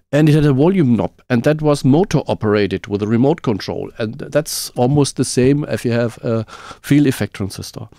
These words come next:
And if you have a V C A, or if you s-, have some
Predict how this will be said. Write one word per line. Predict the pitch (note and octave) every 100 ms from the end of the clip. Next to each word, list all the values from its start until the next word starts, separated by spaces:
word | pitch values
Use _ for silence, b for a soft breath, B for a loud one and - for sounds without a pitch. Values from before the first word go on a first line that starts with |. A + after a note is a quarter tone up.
| B B B _
And | A2+ A2+ A2+ A#2
if | A#2
you | A2+
have | G#2+
a |
V | G#2 A#2
C | A2 G#2+
A, | A#2+ C3+ D3+ D#3
or | - G#2
if | G#2 -
you | A2
s-, | - - -
have | A2 G2
some | - G#2